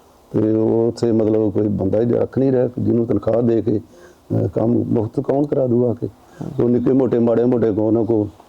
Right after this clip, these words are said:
Speaker 1: ਉਹ ਸਿਖਾ ਲੈਂਦੇ ਮੁੰਡਿਆਂ ਨੂੰ। ਉਹ ਵੀਹ ਪੱਚੀ ਮੁੰਡੇ ਆ, ਉਹ ਵੀ ਗਾਂਹ ਚੱਲਦਾ ਚੁਲਦਾ ਨੀ ਗਾ। ਇਸ ਕਰਕੇ ਜਿੰਨਾ ਚਿਰ, ਅਹ, ਹਰ ਚੀਜ਼ ਟ੍ਰੇਨਿੰਗ ਨਹੀਂ ਦਿੱਤੀ ਜਾਂਦੀ, ਧਰਮ ਦੀਆਂ ਗੱਲਾਂ, ਅਹ, ਸ-, ਸਾਡੇ ਬਸ ਨਹੀਂ,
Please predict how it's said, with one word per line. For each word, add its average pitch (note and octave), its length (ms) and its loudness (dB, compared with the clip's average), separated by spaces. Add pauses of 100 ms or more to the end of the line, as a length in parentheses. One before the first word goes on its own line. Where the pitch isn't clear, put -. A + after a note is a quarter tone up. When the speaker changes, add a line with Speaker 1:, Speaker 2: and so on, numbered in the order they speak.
(600)
Speaker 1:
ਉਹ - 80 -2
ਸਿਖਾ - 280 -2
ਲੈਂਦੇ A2+ 240 2
ਮੁੰਡਿਆਂ G#2+ 320 0
ਨੂੰ। F#2+ 120 -2 (540)
ਉਹ A#2 240 0 (140)
ਵੀਹ B2+ 200 0
ਪੱਚੀ A#2+ 280 -2
ਮੁੰਡੇ A#2 340 2
ਆ, A2 160 0 (100)
ਉਹ A#2 80 0
ਵੀ B2+ 100 2
ਗਾਂਹ A#2 280 0 (120)
ਚੱਲਦਾ G#2 260 -2
ਚੁਲਦਾ G2+ 340 -2
ਨੀ G2 200 -4
ਗਾ। G2+ 80 -8 (680)
ਇਸ C3+ 100 -4
ਕਰਕੇ - 340 0
ਜਿੰਨਾ C#3 280 2
ਚਿਰ, C#3 280 2
ਅਹ, - 720 -10 (480)
ਹਰ A#2 220 2
ਚੀਜ਼ B2 420 2
ਟ੍ਰੇਨਿੰਗ A#2+ 340 2
ਨਹੀਂ B2+ 140 4
ਦਿੱਤੀ A#2 300 0
ਜਾਂਦੀ, A2+ 580 2
ਧਰਮ G#2+ 260 2
ਦੀਆਂ G#2 240 2
ਗੱਲਾਂ, A2+ 300 2
ਅਹ, - 680 -6
ਸ-, - 240 -6
ਸਾਡੇ E3 460 2
ਬਸ D#3+ 400 -4 (1000)
ਨਹੀਂ, B2 220 0